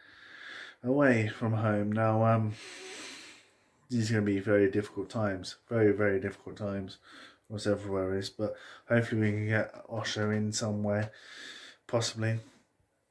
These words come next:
and hopefully we can start getting goals and winning games.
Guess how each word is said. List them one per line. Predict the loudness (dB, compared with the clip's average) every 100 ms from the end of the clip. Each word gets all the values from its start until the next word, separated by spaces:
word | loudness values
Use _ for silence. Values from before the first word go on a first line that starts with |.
| _ _ _ _ _ -2
and | 4
hopefully | 6 6 6 4
we | 4
can | 2
start | 2 2 2
getting | 0 2
goals | 4 4 2 0 -6 -8
and | -6 -6 -8 -14 -20 -20 -20 _ _
winning | -4 0 2 4
games. | 4 4 2 -4